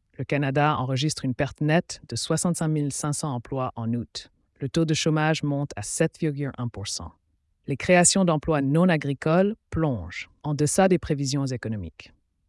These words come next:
Les actions américaines flirtent avec des records, alors que les données d'emploi faibles nourrissent les paris sur une baisse des taux. La Cour d'appel américaine dit que Trump ne peut pas continuer à réduire l'aide étrangère.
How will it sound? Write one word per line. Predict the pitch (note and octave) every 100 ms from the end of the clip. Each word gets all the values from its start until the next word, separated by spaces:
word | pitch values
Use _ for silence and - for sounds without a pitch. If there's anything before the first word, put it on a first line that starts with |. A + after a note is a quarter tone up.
| _ _ -
Les | C#3
actions | D#3 - F#3+
américaines | E3+ D#3+ D3+ - D#3+ F3 G3
flirtent | _ - F3+ F3 - -
avec | C3 C3 C3
des | A#2+
records, | B2+ B2 C3 E2+ D#2+ - _ _ _ _ -
alors | C3+ C#3+ -
que | C#3+
les | C3
données | D3 E3 E3+
d'emploi | C#3 A#2 - G2+
faibles | - - D#3 F3 F#3+ G3 _ _ _
nourrissent | D#3 D#3+ D#3+ F#3+ -
les | C3
paris | - A2 B2+ C3 -
sur | - A#2
une | G#2+ G#2+
baisse | A#2 A#2+
des | - G2
taux. | - E2+ _ _ _ _ -
La | A2
Cour | - E3
d'appel | D#3 C#3 D3+
américaine | D3 C#3+ C3+ C3+ D#3 D#3 E3 E3 _ - _
dit | D3+ D#3
que | C#3
Trump | - - F3+ F#3 G3+ - -
ne | C3+
peut | C#3
pas | - F3
continuer | - E3 - D3+ D3+ C#3+
à |
réduire | B2 C3+ B2+ C3+ C3+ -
l'aide | A#2+ A#2
étrangère. | A2 - F#2+ G#2 G2 D#2+ -